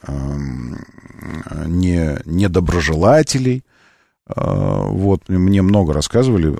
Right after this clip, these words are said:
про этот переходный период, когда бренды, м, уже были на старте бегства из России,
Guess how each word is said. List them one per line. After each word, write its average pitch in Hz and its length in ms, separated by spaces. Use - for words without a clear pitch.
про 78 180
этот 78 180
переходный 85 440
период, 101 320
когда 80 240
бренды, 80 460
м, 80 1120
уже 101 340
были 90 220
на 90 160
старте 90 380
бегства 98 440
из 85 120
России, - 580